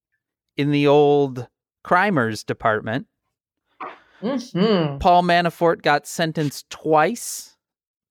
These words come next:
Speaker 1: Not for as long as anyone was expecting, but, uh,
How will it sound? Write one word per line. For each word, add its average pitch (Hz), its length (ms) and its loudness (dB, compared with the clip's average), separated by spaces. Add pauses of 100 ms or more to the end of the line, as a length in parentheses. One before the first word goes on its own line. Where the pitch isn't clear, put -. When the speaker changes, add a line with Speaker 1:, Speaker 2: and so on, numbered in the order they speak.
(340)
Speaker 1:
Not 226 380 0
for 320 160 -2
as 220 160 -2
long 190 260 2
as 147 140 -2
anyone 151 340 0
was 139 160 -2
expecting, 214 720 -6 (320)
but, 139 240 4
uh, 117 420 4